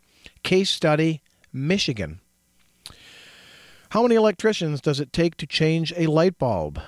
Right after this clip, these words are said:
None. They are too busy emptying your bedpan. That may sound far-fetched, but in Michigan, where hundreds of thousands of mid-career men have lost their jobs in the car plants, nursing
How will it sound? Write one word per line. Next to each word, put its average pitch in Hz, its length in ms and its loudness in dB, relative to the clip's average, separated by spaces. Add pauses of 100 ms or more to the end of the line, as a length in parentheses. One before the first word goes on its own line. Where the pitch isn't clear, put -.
(140)
None. 110 640 0 (260)
They 123 200 0
are 120 140 2
too 165 240 -2
busy 143 480 0
emptying 123 640 0
your 123 220 2
bedpan. 117 640 -4 (520)
That 117 160 0
may 127 140 0
sound 127 320 0
far-fetched, 143 640 -2
but 151 100 0
in 143 120 -4
Michigan, 151 440 0
where 131 140 0
hundreds 190 400 -2
of 147 120 -6
thousands 180 520 0
of 139 160 -4
mid-career 165 640 0
men 147 380 -2 (400)
have 135 160 -4
lost 151 340 -2
their 180 140 -2
jobs 156 400 0
in 143 80 -6
the 135 80 -6
car 208 300 -2
plants, 117 460 -6 (360)
nursing 123 720 -2